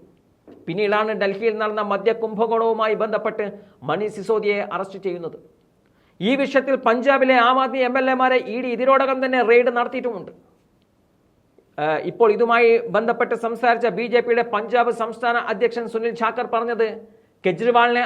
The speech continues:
അറസ്റ്റ് ചെയ്തു, അതുപോലെ പഞ്ചാബ് മുഖ്യമന്ത്രിയെയും അറസ്റ്റ് ചെയ്യും. എക്സൈസ് നയത്തിന്റെ പേരിൽ പഞ്ചാബിലെ ആം ആദ്മി പാർട്ടി, ഏഹ്, ആയിരക്കണക്കിന് കോടി രൂപയാണ് സംസ്ഥാനത്തെ ജനങ്ങളിൽ നിന്നും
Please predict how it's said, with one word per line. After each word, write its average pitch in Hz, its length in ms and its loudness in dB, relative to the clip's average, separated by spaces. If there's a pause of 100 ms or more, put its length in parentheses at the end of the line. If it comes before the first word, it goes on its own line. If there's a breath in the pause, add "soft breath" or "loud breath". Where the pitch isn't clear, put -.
(120)
അറസ്റ്റ് 226 320 -4
ചെയ്തു, 226 240 6 (420)
അതുപോലെ 226 300 6 (120)
പഞ്ചാബ് 214 440 4 (100)
മുഖ്യമന്ത്രിയെയും 247 680 2 (140)
അറസ്റ്റ് 208 320 -8
ചെയ്യും. 208 240 0 (680)
എക്സൈസ് 214 380 -6
നയത്തിന്റെ 214 460 -4
പേരിൽ 214 240 2 (140)
പഞ്ചാബിലെ 214 520 0 (200)
ആം 214 200 0
ആദ്മി 214 160 -4 (100)
പാർട്ടി, 208 260 -2 (480 soft breath)
ഏഹ്, 160 100 4 (160)
ആയിരക്കണക്കിന് 269 720 2 (220)
കോടി 226 260 4
രൂപയാണ് 220 420 4 (160)
സംസ്ഥാനത്തെ 214 520 -4 (140)
ജനങ്ങളിൽ 214 360 -2
നിന്നും 208 200 -8